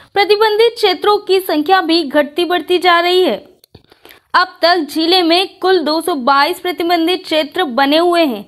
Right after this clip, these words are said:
हालांकि इस संख्या में रोज बदलाव दर्ज होता है। शनिवार को नीमच और रतलाम लैब से देर रात्रि प्राप्त रिपोर्ट में इक्कीस संक्रमित सामने आए हैं। शनिवार को पाए गए इक्कीस संक्रमितों में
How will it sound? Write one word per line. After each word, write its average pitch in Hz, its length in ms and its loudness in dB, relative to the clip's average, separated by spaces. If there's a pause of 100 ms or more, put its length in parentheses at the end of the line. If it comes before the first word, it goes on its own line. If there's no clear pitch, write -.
(440)
हालांकि 440 600 2
इस 415 120 -4
संख्या 381 380 0
में 370 240 0
रोज 320 260 0
बदलाव 269 460 0
दर्ज 277 360 -2
होता 320 280 0
है। 247 200 0 (640)
शनिवार 381 500 0
को 466 280 0
नीमच 392 540 0
और 370 160 2
रतलाम 359 460 0
लैब 359 200 0 (100)
से 359 140 -2
देर 320 320 -2
रात्रि 339 560 0 (540)
प्राप्त 392 340 0
रिपोर्ट 403 560 2
में 370 280 0
इक्कीस 349 520 -2
संक्रमित 330 540 -2
सामने 320 360 0
आए 349 240 2
हैं। 233 220 -6 (480)
शनिवार 285 520 0
को 311 160 -2
पाए 294 320 0
गए 311 180 -2
इक्कीस 302 400 -4
संक्रमितों 302 640 0
में 330 300 0